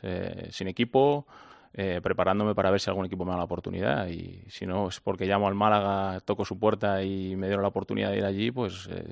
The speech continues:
estaría sin equipo con veintiséis años, habiendo jugado un montón de partidos con el Real Madrid y ganando dos ligas, ¿no?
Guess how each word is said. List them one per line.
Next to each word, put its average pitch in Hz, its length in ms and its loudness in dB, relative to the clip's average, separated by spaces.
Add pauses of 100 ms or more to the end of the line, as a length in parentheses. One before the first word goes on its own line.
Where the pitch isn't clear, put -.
(180)
estaría 98 300 2
sin 90 140 -4
equipo 92 260 -2
con 98 140 0
veintiséis 98 420 -2
años, 123 320 0 (480)
habiendo 104 300 2
jugado 104 240 4
un 101 80 0
montón 104 300 2
de 98 80 2
partidos 101 320 0
con 101 100 -4
el 101 80 -2
Real 95 160 2
Madrid 101 280 0
y 117 40 -2
ganando 110 260 -2
dos 85 160 -6
ligas, 98 280 -6
¿no? 123 100 -12